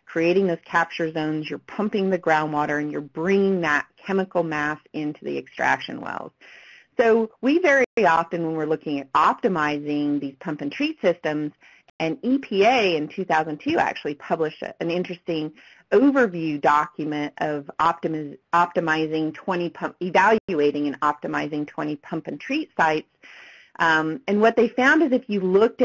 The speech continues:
at this, the capture zones that were being created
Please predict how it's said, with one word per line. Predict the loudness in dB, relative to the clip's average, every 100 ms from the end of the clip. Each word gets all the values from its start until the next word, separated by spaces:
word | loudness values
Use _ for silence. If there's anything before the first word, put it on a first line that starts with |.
| 0
at | -2 0
this, | 2 2 0 _ _ _
the | 2 2
capture | 0 -2 2 2 2 0
zones | 4 4 2 -2
that | -4
were | -4
being | -4 -4
created | -4 -8 -2 4 4 6 2